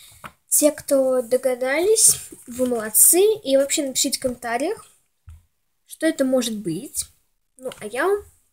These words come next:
показываю, что это. Это пакетик Эфраше.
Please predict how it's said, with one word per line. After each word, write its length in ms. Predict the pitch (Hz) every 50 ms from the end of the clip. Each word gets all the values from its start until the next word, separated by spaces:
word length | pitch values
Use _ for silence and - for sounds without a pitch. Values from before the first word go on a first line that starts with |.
| _ _
показываю, 920 | 240 233 226 220 202 - - 214 208 202 208 208 202 233 254 285 311 330
что 420 | 320 - - - - - 403 415 370
это. 240 | 302 302 302 - 277 269 269 269 269 269 - - - - _ _ _ _ _ _ - - _ _ _
Это 220 | - 269 - 254
пакетик 480 | 247 - 262 - 285 277 269 - 262 - -
Эфраше. 840 | 262 254 - - 262 233 226 - - - - - 202 185 196 226